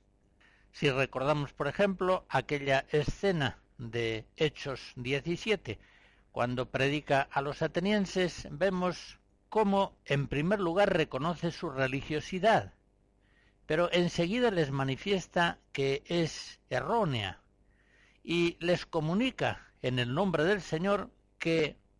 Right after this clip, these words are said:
después que Dios ha pasado por alto las épocas de ignorancia, ahora manda a los hombres que se arrepientan todos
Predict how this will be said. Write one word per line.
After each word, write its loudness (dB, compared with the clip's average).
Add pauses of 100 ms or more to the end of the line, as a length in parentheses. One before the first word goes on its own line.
(260)
después 0
que 2
Dios 2 (320)
ha 0
pasado 2
por 2
alto 2
las 0
épocas -2
de 0
ignorancia, 2 (380)
ahora 4
manda 2
a -4
los -6
hombres 2
que 0
se -2
arrepientan 2
todos 0